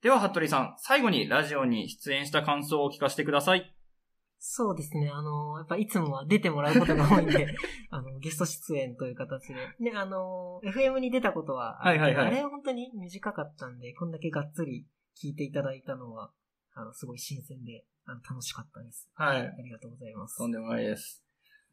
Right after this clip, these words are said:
Speaker 1: あの、最後に服部さんの方からリスナーの皆様に伝えたいことがあったら。
Speaker 2: ああ、そうですね。なんか一つはこの、協力隊かけるポッドキャストっていうこのパターンが、
Speaker 1: うん。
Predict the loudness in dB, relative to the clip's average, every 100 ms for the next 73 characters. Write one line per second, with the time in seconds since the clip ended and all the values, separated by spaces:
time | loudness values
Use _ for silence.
0 | _ _ -8 -6 2 2 4 0 2 2
1 | 2 0 0 2 2 2 0 -2 0 2
2 | 2 0 0 0 -2 -4 -12 _ _ _
3 | _ _ _ 2 6 6 6 4 2 2
4 | 0 0 -2 -6 -6 -8 -6 -2 0 0
5 | -2 -6 -8 -8 -10 _ -20 -20 -20 _
6 | _ _ _ _ _ _ _ _ _ _
7 | _ -8 -8 -2 -2 4 4 2 -2 -4
8 | -2 -4 -8 -12 -6 0 2 2 -2 -2
9 | -2 -2 -4 -4 0 0 -2 -2 -2 -2
10 | -2 -2 -4 -6 -6 -12 -12 -12 -14 -14
11 | -10 -4 0 -2 -2 0 2 2 -2 0
12 | 0 -2